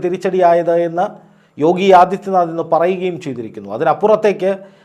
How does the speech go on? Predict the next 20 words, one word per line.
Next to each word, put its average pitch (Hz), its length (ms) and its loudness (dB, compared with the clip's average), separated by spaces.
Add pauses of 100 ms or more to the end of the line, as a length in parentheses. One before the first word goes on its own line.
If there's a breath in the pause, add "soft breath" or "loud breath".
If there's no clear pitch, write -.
(160 loud breath)
ഹൈന്ദവരുടെ 226 840 4
പേര് 190 280 2
പറഞ്ഞ് 165 280 -4 (100)
ഹൈന്ദവ 196 400 -2 (120)
വിശ്വാസികൾക്കിടയിൽ 180 960 -2 (120)
കുത്തിയിളക്കി, 160 680 -2 (460 loud breath)
അവരെ 214 220 4 (100)
പ്രീണിപ്പിച്ച്, 180 640 -4
അല്ലെങ്കിൽ 165 240 -2 (100)
അവർ, 185 140 0 (180)
അവരുടെ 180 240 0 (100)
മനസ്സിൽ 190 340 -2 (420 loud breath)
ഏതെങ്കിലും 196 360 2 (100)
തരത്തിലുള്ള, 180 520 0 (420 loud breath)
ആ, 135 60 -2 (160)
ചിന്തകൾ 185 440 2
കുത്തിവെച്ച് 165 500 -4 (300)
അത് 196 80 0 (100)
വോട്ടാക്കി 196 500 0
മാറ്റാനുള്ള 165 440 -2